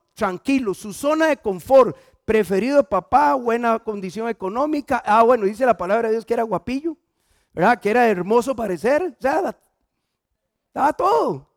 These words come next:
Y un pronto a otro sus hermanos, sus diez hermanos,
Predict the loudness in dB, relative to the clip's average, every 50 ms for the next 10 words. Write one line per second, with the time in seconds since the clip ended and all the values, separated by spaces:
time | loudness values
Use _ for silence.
0 | _ _ _ _ _ _ -2 0 0 0 0 -2 0 2 2 2 2 0 2 6
1 | 6 6 4 2 -4 -10 -10 -12 -16 -10 -8 -6 -6 -6 -2 0 0 0 0 0
2 | -4 -4 -6 -10 -20 _ _ _ _ _ -16 -16 -16 -14 -8 -2 -2 -2 0 -2
3 | -4 -2 -2 -2 -2 -2 -4 -6 -8 _